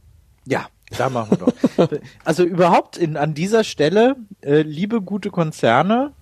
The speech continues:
ähm, w-, w-, wen würden wir uns denn wünschen, für den wir Werbung machen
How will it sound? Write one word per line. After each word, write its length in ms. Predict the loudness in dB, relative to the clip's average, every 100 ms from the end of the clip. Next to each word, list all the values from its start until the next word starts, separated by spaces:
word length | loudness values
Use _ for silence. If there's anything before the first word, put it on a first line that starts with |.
| -20 -20 -20 -6
ähm, 420 | 0 0 0 -6
w-, 100 | -12
w-, 500 | -6 -6 -8 -12 -12 0
wen 260 | 2 4 4
würden 220 | 2 2
wir 160 | 2
uns 200 | 2 0
denn 180 | 0 0
wünschen, 400 | 2 0 -2 -8
für 140 | -8 -6
den 320 | -4 -6 -2
wir 180 | -4 0
Werbung 380 | 0 0 -2
machen 380 | -2 -6 -8 -18